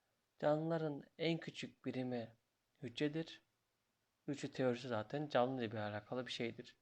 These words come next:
Zaten biz virüse ne, ne diyorduk? Bazı özellikleri canlı,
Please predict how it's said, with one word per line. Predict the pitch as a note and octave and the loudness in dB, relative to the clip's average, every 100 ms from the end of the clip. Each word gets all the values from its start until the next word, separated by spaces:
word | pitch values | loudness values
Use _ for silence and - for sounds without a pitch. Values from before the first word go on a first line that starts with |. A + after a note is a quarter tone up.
| _ _ _ _ | _ _ _ _
Zaten | - C3+ D3 C3+ | -2 0 0 -2
biz | C3 | -2
virüse | C#3+ C#3 - F#3 | -2 -4 -4 -4
ne, | E3+ D#3 | -4 -4
ne | D#3+ | -2
diyorduk? | D3 A#2+ - - _ _ _ _ _ _ _ _ _ - | -2 -4 -8 -12 _ _ _ _ _ _ _ _ _ 6
Bazı | D#3+ D3 C3+ | 8 8 4
özellikleri | B2+ A#2+ A#2 A#2+ A#2 | 2 2 2 0 0
canlı, | A2+ A#2 C3 E3 | 0 -4 -4 -6